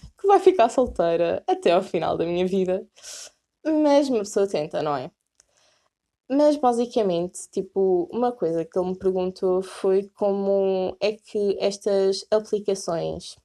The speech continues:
funcionavam, se as pessoas eram muito desesperadas, se não eram. Ah, ele namora, tá feliz no namoro, ok, meninas, tipo, peço imensa desculpa, não tenho um amigo desesperado no Tinder,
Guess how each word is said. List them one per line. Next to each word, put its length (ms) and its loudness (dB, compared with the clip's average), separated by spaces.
funcionavam, 920 0
se 200 -6
as 100 -6
pessoas 300 -4
eram 160 -2
muito 180 -4
desesperadas, 720 -4
se 60 -10
não 140 -2
eram. 420 0
Ah, 420 4
ele 100 4
namora, 400 4
tá 160 0
feliz 200 -2
no 120 0
namoro, 380 2
ok, 300 0
meninas, 480 -2
tipo, 180 -10
peço 280 -2
imensa 300 -4
desculpa, 520 -2
não 200 -4
tenho 340 -2
um 60 -2
amigo 320 -4
desesperado 580 -4
no 80 -6
Tinder, 440 -4